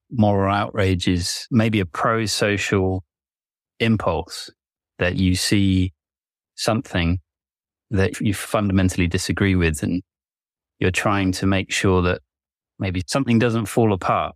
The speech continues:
that you value. But the twist, I guess, the dark part is that for all the keyboard warrior thing of standing up for causes, if actually what's going on behind the scenes is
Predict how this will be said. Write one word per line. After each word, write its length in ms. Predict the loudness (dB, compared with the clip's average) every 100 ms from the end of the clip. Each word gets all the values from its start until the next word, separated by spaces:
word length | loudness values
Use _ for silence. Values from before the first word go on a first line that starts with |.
| _ -4
that 160 | -2
you 260 | 0 0 0
value. 480 | 0 0 0 -2 -6 -12 _ _ _ _ _ _ _ _ -2
But 180 | 0
the 220 | 0 -2 -2 _
twist, 480 | -8 0 0 0 0
I 100 | -2
guess, 300 | -2 -4 -4
the 120 | -4
dark 420 | 0 0 0 -2 -6
part 340 | -2 0 0
is 260 | -2 -4 -2
that 220 | -2 -4 _ _ _ _ -2
for 100 | 0
all 380 | 2 2 4
the 380 | 2 2 4 2
keyboard 420 | 2 2 2 2
warrior 420 | 2 2 0 -2 -4
thing 460 | -2 -2 -2 -6 -10 _ _ _
of 180 | -4 -2
standing 460 | -2 -2 0 2 0
up 160 | -2
for 120 | -4 -4
causes, 800 | 0 2 2 2 0 -4 -10 -18 _ _ _ -2
if 220 | 0 2
actually 400 | 0 0 -2 0
what's 240 | 0 0 0
going 240 | 0 2
on 140 | 2
behind 280 | 2 2 2
the 60 | 0
scenes 720 | 0 0 0 -4 -8 -10 -4
is 520 | 0 0 0 -2 -8